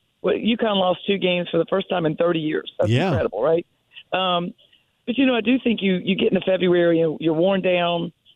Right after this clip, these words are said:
Speaker 1: You know, you got a team like that with Ole Miss, got nothing to lose. They're gonna play their best game. They're kinda loose. You know, it, it's that, and, and that's why, that's what makes basketball great. You know,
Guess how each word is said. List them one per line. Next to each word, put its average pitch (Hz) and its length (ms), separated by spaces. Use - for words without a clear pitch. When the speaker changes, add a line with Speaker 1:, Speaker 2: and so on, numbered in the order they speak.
Speaker 1:
You 175 100
know, 170 140
you 165 200
got 185 220
a 175 60
team 196 260
like 175 180
that 175 220
with 165 140
Ole 185 100
Miss, 175 240
got - 160
nothing 190 300
to 175 80
lose. 160 360
They're 180 120
gonna 175 100
play 170 180
their 160 120
best 175 240
game. 165 360
They're 160 120
kinda 175 240
loose. 165 400
You 190 100
know, 190 160
it, 196 240
it's 208 160
that, 214 180
and, 214 240
and 214 120
that's 220 180
why, 220 160
that's 214 180
what - 80
makes 202 140
basketball 170 400
great. 160 440
You 175 120
know, 170 240